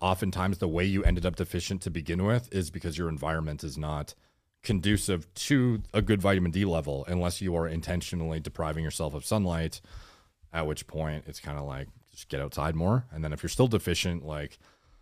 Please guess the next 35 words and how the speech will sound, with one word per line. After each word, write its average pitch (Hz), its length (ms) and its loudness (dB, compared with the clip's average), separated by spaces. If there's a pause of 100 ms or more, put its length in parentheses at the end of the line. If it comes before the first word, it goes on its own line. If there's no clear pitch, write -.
(220)
I 107 120 4
don't 117 140 8
know, 131 240 8 (100)
like, 98 260 2 (180)
it's 127 160 6
also 131 240 6
an 113 80 6
efficiency 120 540 4
thing 92 180 2
too. 151 160 4
Do 85 140 2
I 87 40 6
wanna 104 160 4
sit - 240 2
outside 98 520 2
for 104 420 2
how 101 220 2
long 110 540 4 (320)
versus, 95 600 2
you 92 100 2
know, 87 340 0
like, 90 120 -6
for 117 140 2
me, 110 380 4 (640)
I 101 120 2
think 107 140 4
a - 20 2
lot 95 200 6
of 92 100 0
people 92 500 0 (640)
would 101 160 0
benefit 87 380 0
from 104 120 0
a 98 60 0
supplement, 110 540 0